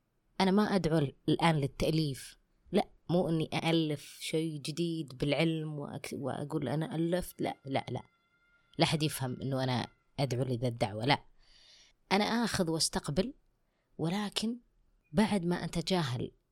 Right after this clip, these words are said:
الشيء اللي أنا جاية منه واللي صنعني، ما أتجاهله، لا، وطبق الاثنين مع بعض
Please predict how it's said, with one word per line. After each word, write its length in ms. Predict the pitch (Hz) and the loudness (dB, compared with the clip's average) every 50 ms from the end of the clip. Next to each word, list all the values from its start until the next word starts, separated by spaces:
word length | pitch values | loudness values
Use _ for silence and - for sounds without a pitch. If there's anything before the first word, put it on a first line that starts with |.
| _ - - | _ -8 -4
الشيء 280 | 147 - - 156 147 | -2 0 2 4 4
اللي 160 | 139 117 - 139 | 4 4 2 2
أنا 140 | 139 135 | 2 2
جاية 300 | 127 120 123 123 123 120 | 2 2 2 2 2 2
منه 340 | 120 120 117 113 104 107 117 | 0 0 0 -2 -2 -2 2
واللي 220 | 131 151 165 165 151 | 2 4 4 4 4
صنعني، 540 | - - 147 139 123 107 113 107 - - - - | 2 2 2 0 0 -2 -6 -10 -10 -10 -8 -4
ما 160 | 170 147 120 | -2 -2 -2
أتجاهله، 580 | 117 - - - - - - - 120 - - _ - | -2 -4 -8 -8 -8 -8 -8 -10 -12 -14 -14 _ -8
لا، 240 | 127 117 - _ - _ _ _ _ _ _ _ _ _ _ _ _ _ _ _ _ _ _ _ _ _ _ _ _ _ _ _ _ _ _ _ - - | -8 -8 -8 _ -16 _ _ _ _ _ _ _ _ _ _ _ _ _ _ _ _ _ _ _ _ _ _ _ _ _ _ _ _ _ _ _ -12 -6
وطبق 420 | 156 - 190 160 143 156 - 156 | 0 0 0 2 0 -2 -2 -2
الاثنين 520 | 143 - - - - 170 170 160 143 127 | -4 -2 -4 -4 -2 0 2 2 2 2
مع 140 | 123 123 110 | 0 -2 -4
بعض 300 | 113 113 104 98 92 - | -4 -6 -6 -10 -10 -12